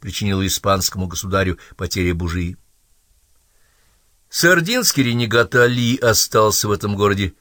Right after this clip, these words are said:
с четырьмястами турками, а Салар-Раис возвратился в Алжир со ста двадцатью женщинами,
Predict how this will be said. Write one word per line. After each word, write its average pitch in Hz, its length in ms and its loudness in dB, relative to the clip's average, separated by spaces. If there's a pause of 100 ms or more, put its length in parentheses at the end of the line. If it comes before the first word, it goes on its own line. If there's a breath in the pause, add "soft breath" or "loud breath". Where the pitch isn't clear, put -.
с - 60 -20
четырьмястами 101 720 -2
турками, 170 480 -4 (960)
а 107 160 2
Салар-Раис 113 800 4
возвратился 117 600 0
в 202 40 4
Алжир 131 500 0 (180)
со - 240 0
ста 127 240 2
двадцатью 120 420 -4
женщинами, 98 600 -2